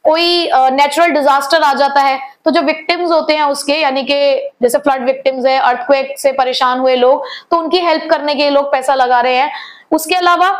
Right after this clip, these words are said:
वाइल्ड लाइफ को protect करने के लिए, education को promote करने के लिए ये लोग काम कर रहे हैं।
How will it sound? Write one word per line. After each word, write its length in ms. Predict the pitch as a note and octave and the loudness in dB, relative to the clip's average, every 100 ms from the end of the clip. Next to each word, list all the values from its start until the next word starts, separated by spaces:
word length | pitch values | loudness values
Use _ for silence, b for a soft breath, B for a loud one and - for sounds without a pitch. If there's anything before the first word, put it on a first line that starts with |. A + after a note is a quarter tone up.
| - B - | -8 B -2
वाइल्ड 300 | C4+ D4+ E4 | 0 2 2
लाइफ 180 | F4 F4 | 0 0
को 60 | F4 | -2
protect 380 | D#4+ D#4 D#4 D#4+ | -2 -4 -2 -2
करने 240 | D4 D4 | 0 0
के 120 | D4+ | 0
लिए, 180 | D4 D4+ | 0 0
education 640 | - B3+ C#4+ D#4 D4+ E4+ | 0 -2 -2 -4 -4 -2
को 80 | E4+ | 0
promote 420 | E4 D4 C#4+ D4 | 0 0 0 0
करने 260 | D4 C#4 C#4 | -2 -2 -2
के 140 | C#4 | 0
लिए 100 | C#4 | 0
ये 100 | C#4 | 0
लोग 200 | C4+ C#4 | 0 0
काम 240 | B3+ B3 B3+ | -2 -2 0
कर 120 | B3+ | 0
रहे 140 | B3+ | 0
हैं। 100 | D#4 | -2